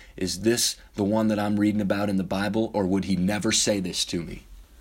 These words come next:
<laughs> Man, I'm so pumped up. Bless you guys. I hope you have an awesome night, day, uh, whenever you're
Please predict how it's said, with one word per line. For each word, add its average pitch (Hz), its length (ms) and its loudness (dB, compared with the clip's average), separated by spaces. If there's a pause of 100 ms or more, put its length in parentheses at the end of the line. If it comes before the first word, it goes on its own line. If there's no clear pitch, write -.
(1040)
<laughs> - 3000 0
Man, 87 220 0
I'm 85 100 -4
so 85 240 -6
pumped 85 380 -4
up. 85 160 -4 (760)
Bless 92 300 -4
you 95 60 0
guys. 87 500 -4 (340)
I 92 60 -8
hope 90 180 -4
you 92 80 0
have 87 140 -2
an 87 80 -2
awesome 87 360 -2
night, 90 300 -4 (720)
day, 87 360 -2 (580)
uh, 85 380 -4 (760)
whenever 87 420 -2
you're 82 360 -4